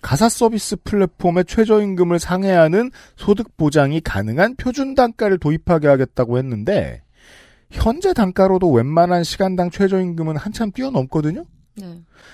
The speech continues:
Speaker 1: 자주 부름을 받지 못하는 노동자를 구제하는 게 플랫폼 책임이냐 고용보험 책임이냐가 관건일 거예요. 디테일로 들어가면. 근데 이게 이슈라면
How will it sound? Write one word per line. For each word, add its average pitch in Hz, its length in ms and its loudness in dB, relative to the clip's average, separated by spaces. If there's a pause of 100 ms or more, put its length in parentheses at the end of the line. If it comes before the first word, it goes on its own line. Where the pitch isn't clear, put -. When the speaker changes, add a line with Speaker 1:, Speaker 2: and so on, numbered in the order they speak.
(220)
Speaker 1:
자주 147 500 -4
부름을 208 420 0
받지 - 340 -6
못하는 202 520 -4
노동자를 165 560 0
구제하는 131 640 -2
게 196 180 4 (380)
플랫폼 311 340 0
책임이냐 262 800 2
고용보험 233 540 2
책임이냐가 196 540 0
관건일 131 560 0
거예요. 95 340 -6
디테일로 123 380 -2
들어가면. 90 480 -8
근데 170 180 -4
이게 151 300 -2
이슈라면 143 580 -2